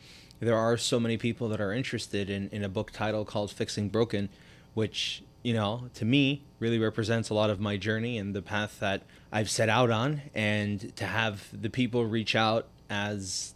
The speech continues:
they complete the book, which definitely make sure you get a copy, will, you know, ultimately has me thinking, you know, what, what else is there out there that I can share where other people can benefit from?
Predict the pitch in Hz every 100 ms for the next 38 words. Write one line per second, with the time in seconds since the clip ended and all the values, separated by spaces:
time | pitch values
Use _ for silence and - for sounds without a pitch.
0 | - 110 107 - 113 131 135 123 98 120
1 | - 101 101 - - 123 120 117 107 104
2 | 117 107 104 104 107 110 120 120 - -
3 | - 117 120 113 - 127 117 113 120 117
4 | 120 120 117 117 - - 110 120 120 107
5 | 113 - 156 123 110 110 101 110 110 117
6 | 120 123 - 123 117 98 117 117 113 113
7 | - - - 131 104 98 98 98 - -
8 | - 107 113 - 120 107 101 - - 135
9 | 127 110 107 - - - - 110 110 107
10 | 107 120 110 110 110 98 165 120 - 95
11 | 80